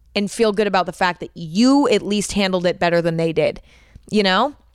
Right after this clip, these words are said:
I don't know. But that's a huge way that I've learned to avoid drama.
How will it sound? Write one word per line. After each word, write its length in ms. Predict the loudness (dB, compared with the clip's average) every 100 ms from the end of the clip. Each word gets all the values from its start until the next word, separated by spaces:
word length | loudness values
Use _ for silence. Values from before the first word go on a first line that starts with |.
| _ _ -20 -20 -20 -20 -20 -8
I 80 | -4
don't 120 | 0
know. 220 | 0 -2 -4 -14 -20 -20 -18 -18 -2
But 240 | 0 0 -4 _ _ _ _ _ _ _ _ -20 _ _ _ _ _ -20 -20 -20 -20 -20 -20 -18 -2
that's 280 | 0 0 -2
a 60 |
huge 560 | -6 -4 0 2 2 2
way 280 | 2 2 2
that 180 | -2 0
I've 580 | 2 2 2 -2 -8 -20 -20 -20 -20 -18 -18 _ -20 -20 -20 -20 -6
learned 400 | 0 2 2 2
to 160 | 2 2
avoid 440 | 4 2 2 0
drama. 540 | 0 0 0 -2 -8